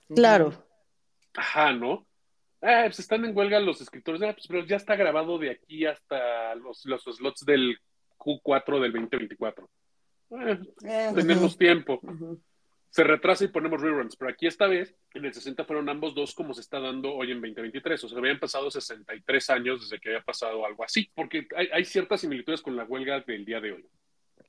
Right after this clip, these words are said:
Speaker 2: Entonces, aquí lo importante, eh, tengan en, tengan en conciencia que el expresidente de los Estados Unidos, Ronald Reagan,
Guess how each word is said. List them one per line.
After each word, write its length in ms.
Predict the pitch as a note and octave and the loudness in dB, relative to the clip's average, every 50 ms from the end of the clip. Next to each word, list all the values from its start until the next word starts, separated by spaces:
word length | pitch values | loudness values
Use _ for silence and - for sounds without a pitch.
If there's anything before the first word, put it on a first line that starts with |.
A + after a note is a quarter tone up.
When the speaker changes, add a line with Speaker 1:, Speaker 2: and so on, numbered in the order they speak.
| _ _ _ _ _ _ _ _ _ _ _ _ _ _ _ - _ _ | _ _ _ _ _ _ _ _ _ _ _ _ _ _ _ -20 _ _
Speaker 2:
Entonces, 640 | _ - E3+ F3 E3 - F3 E3+ E3+ E3+ - - - _ - | _ 2 2 2 2 2 4 4 4 4 0 -6 -16 _ -14
aquí 220 | C#3 - - G3+ | -12 -6 -4 -2
lo 100 | G#3+ A#3 | -2 0
importante, 760 | A#3+ - - D#3 C3+ - E3+ E3 E3+ - G#3 G#3 G3+ F#3 - _ | -2 -2 -2 -4 -4 -2 -2 -4 -2 -4 -6 -6 -8 -10 -10 _
eh, 200 | C3 D3 C#3+ C#3+ - | -8 -8 -8 -4 -2
tengan 240 | E3 D#3 E3 E3 D3+ | -2 0 0 0 0
en, 140 | C3 A#2 - A#2+ F#2+ - | -2 -4 -6 -10 -10 -8
tengan 220 | C#3 C3+ D3+ C#3+ | -6 -4 -4 -4
en 60 | B2+ | -6
conciencia 600 | - B2+ A#2 A2 B2+ C3 B2+ B2 - C#3 C#3+ C#3 | -8 -8 -8 -6 -6 -6 -6 -4 -2 -4 -4 -2
que 100 | - - A#2+ | -2 -4 -4
el 160 | A#2 G#2+ - _ _ _ - | -4 -6 -8 _ _ _ -2
expresidente 720 | C#3 D#3 E3 - - - F#3 E3+ - D3 C#3+ C#3 - D#3 | 0 0 0 0 -2 -2 -2 0 0 -2 -2 -2 -2 -4
de 40 | B2+ | -4
los 120 | A#2+ - | -4 -8
Estados 360 | - - C#3 C3 C#3 C3 - - | -8 -4 -2 -2 -2 -2 -2 -2
Unidos, 280 | B2 A#2+ B2 B2+ A#2 | -2 0 0 -2 -2
Ronald 400 | A#2+ A#2+ B2 C3 C3+ C3 B2 A2+ | -4 -4 -2 0 0 0 2 2
Reagan, 460 | B2 C3+ C3+ B2 A2 A2 G#2 G#2+ C3 | 2 2 2 2 0 -2 -6 -8 -10